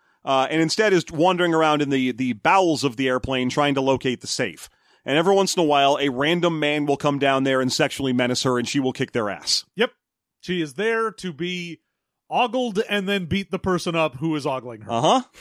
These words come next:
Speaker 2: That is the whole role that she has.
Speaker 1: Including this guy twice. The second time, she's free to kill him, so she murders him in a stupid, brutal way.
Speaker 2: Yep.
Speaker 1: When she, like, breaks a bunch of bottles and then stabs him with him and then uses a bigger bottle to bre-, to, uh, to
Speaker 2: Stab him in the head.
Speaker 1: stab him in the head.
Speaker 2: Yeah.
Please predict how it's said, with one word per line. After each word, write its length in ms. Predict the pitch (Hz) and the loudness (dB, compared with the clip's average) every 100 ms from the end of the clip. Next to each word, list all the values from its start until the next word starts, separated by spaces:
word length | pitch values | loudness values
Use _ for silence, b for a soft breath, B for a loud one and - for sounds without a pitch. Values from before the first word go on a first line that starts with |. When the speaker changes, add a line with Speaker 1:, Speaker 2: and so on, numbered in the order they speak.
| - | -6
Speaker 2:
That 200 | 175 190 | -2 -2
is 240 | 185 151 | -2 -6
the 200 | 127 95 | -14 -14
whole 340 | - 208 254 | -2 0 0
role 300 | 233 190 190 | 0 0 0
that 160 | 165 160 | -2 -6
she 160 | 170 147 | -8 -10
has. 200 | 110 - | -8 -6
Speaker 1:
Including 360 | 165 269 240 | 2 2 4
this 180 | 180 302 | 2 2
guy 320 | 285 233 175 - _ | 4 4 4 -4 _
twice. 720 | - 131 208 156 - - - _ _ _ | -12 0 2 2 0 -4 -4 _ _ _
The 100 | 180 | 0
second 280 | 190 277 233 | 2 2 2
time, 220 | 202 180 | 2 2
she's 180 | 180 185 | 0 -4
free 180 | - 208 | -2 0
to 60 | |
kill 280 | 160 208 185 | 2 2 2
him, 100 | 131 | 2
so 140 | 135 151 | 2 0
she 160 | 165 | 2
murders 340 | 160 190 180 151 | 2 4 4 2
him 100 | 165 | 2
in 60 | |
a 60 | 139 | 2
stupid, 500 | - - 175 165 135 | 0 0 0 0 -2
brutal 360 | 123 156 151 135 | 2 2 4 4
way. 420 | 143 120 113 113 _ | 4 2 0 -6 _
Speaker 2:
Yep. 240 | 156 185 - | -4 -4 -4
Speaker 1:
When 100 | - | -12
she, 100 | 131 | -2
like, 160 | 151 127 | -2 0
breaks 240 | 147 143 | 0 0
a 40 | 147 | 2
bunch 180 | 147 139 | 0 0
of 80 | 123 | 2
bottles 380 | 135 139 147 | 4 4 2
and 100 | 120 | 0
then 80 | 131 | -2
stabs 400 | 127 135 127 127 | 0 2 2 2
him 80 | 135 | 0
with 180 | 135 131 | 2 2
him 120 | 131 | 2
and 100 | 127 | 2
then 80 | 131 | 2
uses 320 | 131 135 123 | 2 0 -2
a 80 | 117 | -2
bigger 300 | 104 131 143 | -2 0 2
bottle 320 | 135 131 135 | 2 2 0
to 80 | 123 | -2
bre-, 220 | 131 135 | -2 -4
to, 200 | 104 131 | -2 0
uh, 220 | 120 113 | 2 0
to 140 | 110 113 | -2 -4
Speaker 2:
Stab 240 | 165 175 | -2 -2
him 100 | 156 | -4
in 80 | 165 | -8
the 80 | 143 | -6
head. 240 | 143 139 | -6 -6
Speaker 1:
stab 140 | 120 135 | -2 0
him 80 | |
in 40 | 135 | 2
the 60 | |
head. 340 | 127 135 135 131 _ | 2 2 2 -2 _
Speaker 2:
Yeah. 240 | 147 135 | -8 -8